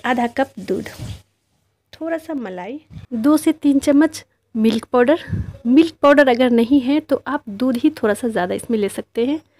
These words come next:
इन सबको अच्छी तरह से मिला लेंगे, गुठलियाँ इसमें ना बने, अच्छी तरह से इसे मिला लें। अब इसमें हम डालेंगे केसर वाला दूध, जो मैंने दस मिनट पहले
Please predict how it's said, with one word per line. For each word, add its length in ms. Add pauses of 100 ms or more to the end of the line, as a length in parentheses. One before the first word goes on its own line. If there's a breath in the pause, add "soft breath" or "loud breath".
(420 loud breath)
इन 200
सबको 500 (120)
अच्छी 280
तरह 180
से 180
मिला 300
लेंगे, 340 (220)
गुठलियाँ 500
इसमें 260
ना 220
बने, 260 (580)
अच्छी 280
तरह 180
से 140
इसे 180
मिला 260
लें। 160 (960)
अब 160
इसमें 240
हम 160
डालेंगे 420 (200)
केसर 300
वाला 200
दूध, 240 (220)
जो 140
मैंने 280
दस 280
मिनट 200
पहले 420